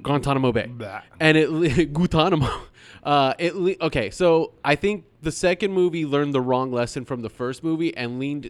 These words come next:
Speaker 1: too heavily into some of the humor that to me still does not even work in this first movie.
Speaker 2: Yeah.
Speaker 1: Um, which is, uh, uh, I'll just say it flat out, the battleship, battleship scene
Speaker 2: Yeah,
Speaker 1: is the
Speaker 2: yeah.
Speaker 1: worst thing, but I think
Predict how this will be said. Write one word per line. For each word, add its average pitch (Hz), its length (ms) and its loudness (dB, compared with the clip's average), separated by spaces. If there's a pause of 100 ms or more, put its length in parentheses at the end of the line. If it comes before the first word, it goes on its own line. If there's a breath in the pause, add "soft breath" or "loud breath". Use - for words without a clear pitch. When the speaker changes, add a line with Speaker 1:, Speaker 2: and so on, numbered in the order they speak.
(120)
Speaker 1:
too 175 320 -2
heavily 160 560 -4
into 135 280 -6
some 139 240 -6
of 135 80 -4
the 127 80 -6
humor 131 500 -6 (300 soft breath)
that 123 200 -2
to 139 80 -6
me 165 220 0
still 160 300 -2
does 139 220 -2
not 131 180 0
even 127 200 -2
work 120 340 -2
in 127 160 -2
this 120 180 -4
first 117 320 -6
movie. 120 520 0
Speaker 2:
Yeah. 107 280 -8 (260 loud breath)
Speaker 1:
Um, 117 460 -4
which 127 380 -4
is, 120 500 -4 (100)
uh, 131 140 -6 (240)
uh, 147 40 -12
I'll 131 240 -2
just 120 240 -6
say 135 140 0
it - 140 -4
flat 127 220 -2
out, 113 180 -2
the 123 80 -6
battleship, 135 560 0 (260)
battleship 156 560 0
scene 143 380 0
Speaker 2:
Yeah, 160 400 4
Speaker 1:
is 170 160 6
the 139 60 2
Speaker 2:
yeah. 147 140 6
Speaker 1:
worst 165 260 4
thing, 165 320 4 (240 loud breath)
but 143 140 4
I 160 100 6
think 170 260 -2